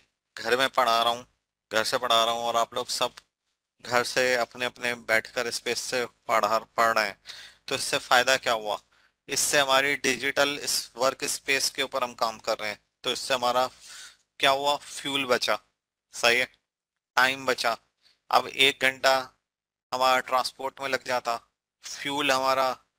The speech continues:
आजकल वैसे ही इतना fuel महंगा हो गया है, तो अब work from home का concept बहुत ज़्यादा penetrate कर गया है हमारा, और ये भी एक benefit है जो हमारे network की वजह से या एडवांस connectivity,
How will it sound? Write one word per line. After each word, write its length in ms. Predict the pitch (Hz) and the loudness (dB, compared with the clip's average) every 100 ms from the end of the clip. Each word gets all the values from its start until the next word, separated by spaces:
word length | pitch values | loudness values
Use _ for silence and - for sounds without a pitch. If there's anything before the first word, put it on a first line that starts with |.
| _ _ _ _ | _ _ _ _
आजकल 520 | - 123 123 - 131 123 | 0 2 2 -2 -4 0
वैसे 300 | 123 - 135 | 0 0 -4
ही 60 | |
इतना 320 | 131 131 131 123 | -4 -2 -4 -4
fuel 420 | - 139 127 127 | -8 -8 -8 -6
महंगा 280 | 120 113 127 | -6 -2 0
हो 120 | 127 | 0
गया 160 | 120 120 | 0 0
है, 140 | 113 - _ - - - _ - | 0 -4 _ -20 -20 -20 _ -2
तो 60 | |
अब 180 | 139 131 _ - - | -2 -2 _ -20 -2
work 260 | 131 139 - | -2 0 -2
from 300 | 151 143 131 | -4 -4 -6
home 280 | 123 131 139 | -6 -6 0
का 80 | 143 | 0
concept 500 | 131 127 - 135 127 | 2 -2 -2 -4 -4
बहुत 220 | 123 123 | -6 -6
ज़्यादा 380 | 117 120 117 131 123 - _ _ | -2 -2 0 0 0 -6 _ _
penetrate 500 | 120 117 - 135 127 | -2 -2 -4 -2 -2
कर 180 | - 117 | -2 -2
गया 180 | 117 123 | 2 2
है 60 | |
हमारा, 320 | 120 117 120 - - - _ | 2 0 0 -4 -20 -20 _
और 100 | 120 | -6
ये 240 | 117 123 131 | 0 2 4
भी 180 | 139 | 2
एक 140 | 135 - | 0 0
benefit 480 | 117 117 - 131 127 | -2 -2 -4 -4 0
है 160 | 127 123 _ _ _ | -2 -2 _ _ _
जो 140 | 123 120 | -4 0
हमारे 240 | 117 127 | 0 -2
network 460 | 127 113 - 131 - | 0 -2 -2 -6 -6
की 160 | - | -8
वजह 300 | 123 117 113 113 | -4 -2 -2 -2
से 240 | 139 127 | -4 0
या 140 | 123 | 4
एडवांस 360 | 113 107 113 117 | 4 4 0 0
connectivity, 680 | - 117 110 127 120 123 | -2 -4 -4 -8 -6 -6